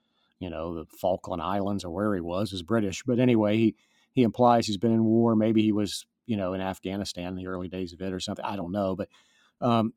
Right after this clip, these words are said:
I would like to have seen more of him. Um, I had no desire to see really the National Guard.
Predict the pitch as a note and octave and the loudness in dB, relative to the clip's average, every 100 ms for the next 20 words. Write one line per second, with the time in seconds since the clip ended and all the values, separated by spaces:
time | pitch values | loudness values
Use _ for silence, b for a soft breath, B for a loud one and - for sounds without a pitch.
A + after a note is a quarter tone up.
0 | - D3+ C#3+ A#2+ A2 - - - A2+ A2 | 6 8 8 6 2 -2 -8 -2 0 2
1 | A#2 A2+ G#2+ C3 C3+ A#2+ G#2+ G#2+ _ _ | 4 2 0 2 4 4 4 0 _ _
2 | _ - A#2 G#2 G#2 G2+ G2+ _ _ - | _ -6 0 2 2 0 -4 _ _ -4
3 | A#2 A2+ G2 A#2+ A2+ G2+ F#2+ F#2+ - G#2+ | 0 2 4 2 4 2 0 -2 2 2
4 | G#2 G2 F#2 F2+ F#2 - F2+ A2+ B2+ B2 | 2 -2 -4 -6 -8 -8 -4 6 8 6